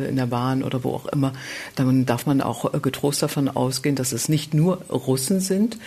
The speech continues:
Und, ähm, diese, ich finde, dieses,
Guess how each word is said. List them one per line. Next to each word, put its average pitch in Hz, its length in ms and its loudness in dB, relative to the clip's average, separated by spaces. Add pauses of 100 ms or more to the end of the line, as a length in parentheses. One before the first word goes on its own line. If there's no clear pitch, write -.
(560)
Und, 175 560 4
ähm, 156 400 2 (300)
diese, 160 440 4
ich - 140 -2
finde, 190 240 2
dieses, 156 460 -2